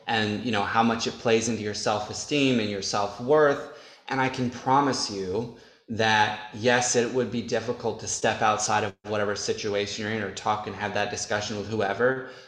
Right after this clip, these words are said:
but being able to accept and love yourself unconditionally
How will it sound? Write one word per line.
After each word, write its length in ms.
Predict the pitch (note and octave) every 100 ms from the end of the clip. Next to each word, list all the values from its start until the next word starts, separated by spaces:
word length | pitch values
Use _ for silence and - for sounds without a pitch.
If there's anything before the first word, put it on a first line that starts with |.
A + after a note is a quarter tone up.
| -
but 560 | C3 A2 B2 A#2+ A#2 -
being 220 | C3 C3+
able 160 | C#3+ C3
to 140 | C3
accept 500 | A2+ - B2 A#2 - -
and 220 | A#2 G2+
love 240 | G2+ G2+ G#2+
yourself 640 | B2 A#2+ C3+ C3 C#3 - -
unconditionally 1200 | A#2+ B2+ C3+ A#2 G#2+ G2+ - - C3 C#3+ E3 F#3+